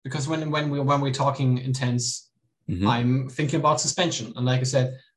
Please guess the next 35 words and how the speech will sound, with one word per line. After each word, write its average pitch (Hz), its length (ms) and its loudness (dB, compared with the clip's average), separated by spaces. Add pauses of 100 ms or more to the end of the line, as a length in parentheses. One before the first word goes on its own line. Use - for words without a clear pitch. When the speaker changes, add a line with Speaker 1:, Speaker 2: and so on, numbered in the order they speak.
Speaker 1:
there's 117 140 -2
this 127 100 -2
moment 127 260 6
with, 120 240 -4 (180)
uh, 117 220 -2
Max 110 260 -6
Schreck 165 320 0
when, 117 220 0
when 117 120 0
Speaker 2:
Mm-hmm. 95 100 2
Speaker 1:
he 117 40 4
tries 120 220 -2
to - 80 -10
kill 123 180 0
Selina, 143 440 0 (200)
definitely 127 380 2
intense. 117 380 -4 (140)
So 117 500 -2
violence, 127 640 4 (520)
it's 135 200 -6
more 113 160 0
intense. 107 580 -12
Um, 120 460 -2
the 135 80 -6
sex, - 560 -2 (680)
I 131 320 4
couldn't 139 280 0
think 135 320 0
of 120 260 -4
anything 127 380 4
that 117 140 -2 (200)
would 120 180 -6
strike - 720 -2
me 120 180 -2
as 117 500 -4